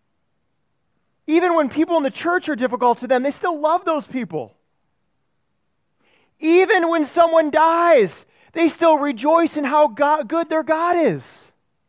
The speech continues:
Right? Who are these people? They're people that see what is above the sun. They're not just some club or some hobby group.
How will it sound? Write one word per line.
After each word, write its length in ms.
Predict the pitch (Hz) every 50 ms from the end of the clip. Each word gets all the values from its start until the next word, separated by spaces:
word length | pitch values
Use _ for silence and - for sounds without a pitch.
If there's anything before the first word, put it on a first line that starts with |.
| _ _ _ _ _ _ _ _ _ _ _ _ _ _ _ _ _ _ _ _ _ _ _ _ _ _ _
Right? 320 | - 285 349 381 370 - - _ _ _ _ _ _ _ _ _ _ _ _ _ _ _ _ _ _ _ _ _ _ _ _ _ _ _ _ _
Who 160 | _ - 370 392
are 240 | 349 330 349 359
these 220 | 349 359 349 339 -
people? 520 | - 320 330 320 311 311 277 180 131 - _ _ _ _ _ _ _ _ _ _ _ _ _ _ _ _ _ _ _ _ _ _ _ _ _ _ _ _ _ _ _ _ _ _ _ _ _ _ _ _ _ _ _ _ _
They're 160 | 240 247 240
people 460 | 240 - 302 311 294 302 311 294 269
that 180 | 247 240 226 -
see 460 | - - 294 294 294 285 277 254 214
what 200 | - 220 233 233
is 120 | 233 175
above 340 | 226 185 - 233 233 233 190
the 80 | 214 202
sun. 540 | - - 247 247 254 247 208 156 127 120 - _ _ _ _ _ _ _ _ _ _ _ _ _ _ _ _ _ _ _ _ _ _ _ _ _ _ _ _ _ _ _ _
They're 120 | - 269 269
not 160 | 277 277 277
just 160 | 262 247 -
some 180 | - 262 226 185
club 560 | - - - 247 247 247 247 254 254 220 220
or 120 | - 220 190
some 180 | - 233 196
hobby 400 | 175 - - 254 269 269 269 262
group. 320 | 202 214 247 254 277 -